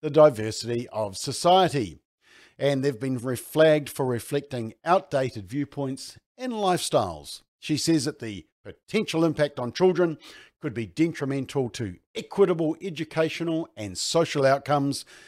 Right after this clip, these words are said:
as it could raise some significant concerns. When children's own worlds are invisible in the books shared with them,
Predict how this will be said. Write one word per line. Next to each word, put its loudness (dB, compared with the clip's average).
as 0
it -6
could -4
raise 2
some -2
significant -2
concerns. 2
When -6
children's 4
own 6
worlds 2
are 2
invisible 2
in 0
the 0
books -2
shared 2
with -8
them, 0